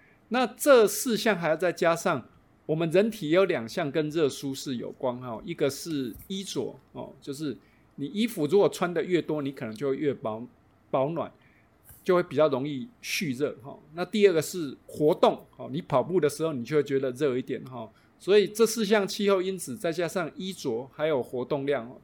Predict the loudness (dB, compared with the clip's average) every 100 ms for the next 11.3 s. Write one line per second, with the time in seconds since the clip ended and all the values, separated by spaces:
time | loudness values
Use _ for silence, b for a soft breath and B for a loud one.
0 | _ -2 2 2 0 -10 -12 -10 -6 -6
1 | -6 0 2 2 -2 -8 -6 -10 -14 b
2 | b b b 2 4 6 4 2 -2 4
3 | 6 6 4 -2 -4 0 2 4 2 2
4 | 0 -4 -8 -10 -6 -6 -4 -4 -4 -6
5 | -6 -4 -4 -4 -6 -8 -4 -2 -2 -4
6 | -14 -10 -4 2 0 0 -10 -10 _ _
7 | -6 -2 -2 -2 -10 -8 -10 -10 -14 -14
8 | -18 b b b b _ -4 -4 -4 -4
9 | 4 4 4 0 -2 -4 -6 _ _ _
10 | _ _ _ _ _ _ _ -4 -2 -2
11 | -2 4 4